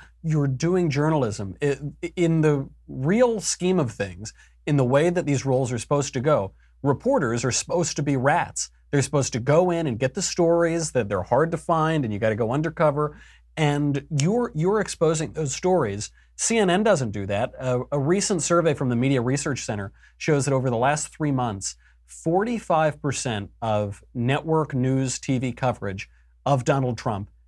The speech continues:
has been about policies or issues. A full sixty-five percent have been about porn stars and expensive tables at the E P A, and ninety-one percent of that coverage total has been negative. Ni-, ninety-one percent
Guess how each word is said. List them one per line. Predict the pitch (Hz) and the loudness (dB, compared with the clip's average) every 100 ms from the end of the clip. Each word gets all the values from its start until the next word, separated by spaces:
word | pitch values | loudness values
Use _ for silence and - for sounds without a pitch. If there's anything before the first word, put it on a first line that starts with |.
| - | 0
has | 147 | 2
been | 123 127 | 2 2
about | 120 104 | 2 0
policies | - 135 143 147 - 151 147 - | 2 2 4 0 -2 -4 -4 -6
or | 127 113 | -8 -4
issues. | 139 120 - 78 - - _ - | -2 -2 -6 -12 -18 -20 _ -2
A | 139 | 0
full | - 175 | 2 2
sixty-five | - - 269 - 180 123 110 101 | 2 0 -2 -2 0 2 0 0
percent | 113 - 104 98 - _ | -6 -6 -6 -8 -12 _
have | 143 123 123 | 0 2 2
been | 139 | 0
about | 123 110 104 | 2 0 0
porn | - 185 190 | 0 2 2
stars | 185 190 170 170 165 - | 0 2 4 4 0 -2
and | 127 | -4
expensive | 104 - - 165 - - | -2 -4 -2 -2 -2 -2
tables | 151 135 120 117 | -2 -2 -2 -4
at | 120 | -4
the | 113 120 135 | -4 -4 -4
E | |
P | 123 131 123 | -2 0 2
A, | 101 92 104 - - - | 2 -2 -8 -16 -14 -2
and | 165 160 147 | 0 0 0
ninety-one | 135 151 190 208 180 190 220 | 2 2 2 0 2 2 2
percent | 180 - 127 | 0 0 -2
of | 110 | 0
that | 107 | 0
coverage | - 110 110 104 101 | 0 -2 -2 -4 -6
total | - 196 180 113 107 - _ - | -2 0 2 0 -4 -8 _ 0
has | 143 | 0
been | 131 131 123 120 | 0 0 2 2
negative. | 139 131 95 90 - | 2 2 -2 -10 -8
Ni-, | 113 117 131 | -4 -2 -2
ninety-one | 127 139 175 170 160 | 0 0 2 0 0
percent | 147 - 120 113 | -2 -4 -4 -6